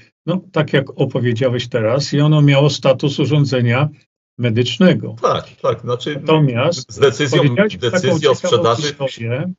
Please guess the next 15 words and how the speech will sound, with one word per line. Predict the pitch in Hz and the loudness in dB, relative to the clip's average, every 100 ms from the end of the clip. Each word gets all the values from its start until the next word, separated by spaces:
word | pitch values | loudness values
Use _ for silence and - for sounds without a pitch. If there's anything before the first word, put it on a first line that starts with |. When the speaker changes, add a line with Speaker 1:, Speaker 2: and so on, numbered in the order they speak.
| _ _ _ | _ _ _
Speaker 2:
z | _ | _
decyzją | 104 98 101 92 127 113 | -4 -4 -8 -6 -4 -4
o | |
sprzedaży | 113 - 98 90 90 127 | -6 -6 0 0 -2 -8
w | |
sieci | - 104 - 95 | -8 -8 -2 -2
aptek | 76 - - | -2 -6 -6
i | 135 | -4
te | 127 | -4
urządzenia | 139 139 120 110 117 | -4 -6 0 0 0
były | 120 127 127 | -4 -6 -6
sprzedawane | - 151 135 120 107 120 135 - _ _ | -10 -6 -2 0 0 -2 -4 -10 _ _
do | 117 135 | -4 -2
hurtowni | 165 131 101 90 117 | -2 0 0 -2 -4
farmaceutycznych. | 131 127 143 170 160 175 - - | -4 -4 -6 -8 -4 -4 -4 -16